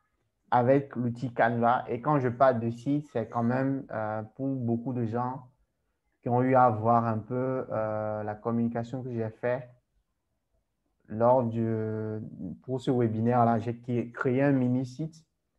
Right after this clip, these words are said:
qui est accessible via un lien, donc, où vous avez tous les éléments, donc, où j'ai expliqué un peu, euh, les différents éléments de ma formation.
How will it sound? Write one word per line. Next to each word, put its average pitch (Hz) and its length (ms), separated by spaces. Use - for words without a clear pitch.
qui 147 80
est 147 40
accessible 131 520
via 123 300
un 127 100
lien, 117 300
donc, 110 200
où 135 260
vous 123 160
avez 120 180
tous 131 120
les 117 200
éléments, 113 300
donc, 117 220
où 123 80
j'ai 120 100
expliqué 117 340
un 117 120
peu, 123 560
euh, - 240
les 107 80
différents 117 440
éléments 117 320
de 113 80
ma 110 140
formation. 107 540